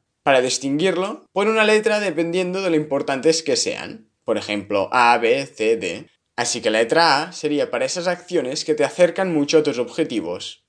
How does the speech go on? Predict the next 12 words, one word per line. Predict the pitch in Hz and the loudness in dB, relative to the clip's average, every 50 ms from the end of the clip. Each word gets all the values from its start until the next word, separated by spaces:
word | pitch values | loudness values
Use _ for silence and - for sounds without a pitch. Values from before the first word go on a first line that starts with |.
| _ _ | _ _
Y | 165 151 | 4 4
la | 131 123 127 | 6 4 6
D, | 139 156 160 165 160 156 - - _ _ | 6 4 4 4 0 -4 -12 -18 _ _
eso | 139 127 120 131 127 120 | -8 -6 -6 -4 -6 -4
no | 120 123 120 | -4 -4 -2
te | 110 127 | 0 -2
acercan | 120 - - 139 120 120 - - - - - | -2 0 -2 -2 -2 -2 -6 -8 -10 -10 -10
en | - 123 139 156 | -8 -4 -2 0
nada | 156 147 135 139 151 151 - | 0 2 2 0 -2 -4 -6
a | - 117 | -8 -6
tus | - 123 110 120 | -4 -4 -4 -4
objetivos. | 107 107 - - 110 92 85 82 80 87 120 156 - - - _ | -6 -6 -8 -12 -12 -12 -12 -14 -12 -12 -12 -12 -12 -16 -18 _